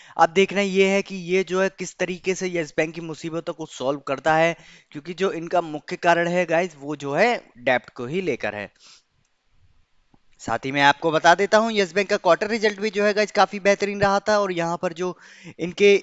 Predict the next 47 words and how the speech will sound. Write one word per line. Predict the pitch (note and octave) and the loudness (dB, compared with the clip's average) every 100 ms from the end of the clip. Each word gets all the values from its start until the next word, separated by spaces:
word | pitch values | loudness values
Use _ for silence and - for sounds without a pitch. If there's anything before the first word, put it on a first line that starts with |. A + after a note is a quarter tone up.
| - - - | -2 -18 0
काफी | D3 D3 G3+ | 2 2 0
ज्यादा | F#3 F#3+ F#3+ E3 | -2 0 0 -4
शेयर | - F3+ F#3 | -4 -4 -2
होल्डर्स | F3+ F3+ F#3+ - | -4 -4 -6 -4
थे | |
उनको | G3 E3 D#3+ F3 | -4 -4 -6 -6
भी | F#3 | -2
जो | F#3+ | 0
है | |
ये | F#3 | 0
रिजल्ट | D#3+ D3+ F3 | 0 -2 -4
काफी | - A#2+ B2 | 0 0 0
पसंद | D#3 D3+ D#3 D3+ | -6 -10 -4 4
आया | D3 | 6
है, | D#3 | 4
क्योंकि | D#3 D#3 D#3+ | 2 -8 -6
थर्टी | - D3 G3 | -4 -4 -4
सेवन | - G#3+ G#3 | -2 -2 0
पॉइंट | G#3 G#3 | -4 -2
नाइंटी | F#3+ F#3+ | -4 -4
टू | F#3+ F3+ | -8 -6
परसेंट | F#3 - F3 | -6 -6 -6
का | F#3 | -4
इनका | F3 E3+ | -4 -4
नेट | E3+ C#3 C3+ | -4 -4 -4
प्रॉफिट | E3+ D3+ E3 | -4 -4 -6
हुआ | D#3+ D#3+ | -4 -2
इस | D#3 - | -2 0
वाले | D3 D3+ | 0 0
क्वार्टर | C#3 D3+ G3+ | 0 0 2
में। | G#3 G3+ - - - - | -2 -2 -8 -20 -20 -4
मार्च | E3+ G3 F3 | 4 4 4
वाले | G3+ G3 | 0 2
यहाँ | F#3+ F#3 | 2 2
पे | G3 | 0
जो | F3+ | -6
इन्होंने | F#3 F3+ F3+ | -6 -4 -6
इंटरेस्ट | D#3+ C#3 E3 E3+ F#3 | -6 -2 -2 0 -4
अर्न | F3 | -4
किया | E3+ F#3 | -4 -2
है | F#3 | 0
वो | F3 D#3+ | -2 -4
एक | A2+ - | -6 -2
परसेंट | B2+ A#2+ D3+ E3 | -4 -2 -6 -2
का | F#3 | -2
किया | F3 F#3 F#3 | -2 2 4
है, | G#3+ | 4